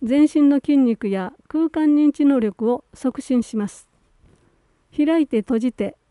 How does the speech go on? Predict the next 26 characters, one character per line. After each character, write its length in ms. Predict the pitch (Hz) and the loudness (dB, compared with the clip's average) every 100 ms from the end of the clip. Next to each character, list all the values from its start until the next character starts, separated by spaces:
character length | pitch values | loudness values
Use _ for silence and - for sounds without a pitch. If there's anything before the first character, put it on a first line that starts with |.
| - | -8
三 260 | - 311 | 0 0
歳 200 | 311 302 | 2 0
頃 200 | 269 220 | 0 -2
か 120 | - | -6
ら。 120 | 170 151 _ _ _ _ _ _ _ _ | -10 -12 _ _ _ _ _ _ _ _
大 100 | 233 | -6
人 260 | 302 302 302 | 0 0 0
は 100 | 302 | -2
座 220 | - 320 | 0 -2
っ 80 | 254 | -2
て 200 | - 220 | -4 -4
足 260 | 269 - | -2 0
を 60 | 240 | -2
開 220 | 220 214 | -2 -6
き、 240 | - 214 _ _ _ _ _ | -10 -18 _ _ _ _ _
子 140 | 269 | -4
供 240 | 269 262 | 0 0
は 120 | 254 247 | 2 -2
足 200 | - 302 | 0 0
の 140 | 302 | 2
間 260 | 302 294 294 | 2 2 2
に 60 | |
立 200 | 285 269 | 0 -2
ち 100 | - | -4
ま 140 | 254 233 | -4 -4
す。 160 | - | -10